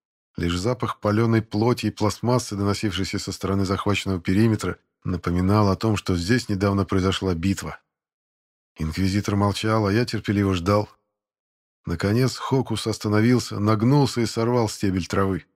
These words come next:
Вдумчиво оборвал сухие листочки, располовинил, критически оглядел и, удовлетворённо кивнув, сунул себе в рот. «Прости старика,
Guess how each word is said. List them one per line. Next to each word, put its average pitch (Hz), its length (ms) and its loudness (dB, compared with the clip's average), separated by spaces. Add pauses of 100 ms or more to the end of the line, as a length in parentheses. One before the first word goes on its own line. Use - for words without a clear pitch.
(760)
Вдумчиво 95 680 0
оборвал 92 500 2
сухие 113 380 0
листочки, 110 600 0 (120)
располовинил, 104 800 2 (720)
критически 107 640 -2
оглядел 107 640 0
и, 113 80 -4
удовлетворённо 107 840 2
кивнув, 117 460 0
сунул 117 320 -2
себе 92 240 -2
в 87 60 -2
рот. 85 260 -4 (800)
«Прости 98 480 4
старика, 85 560 0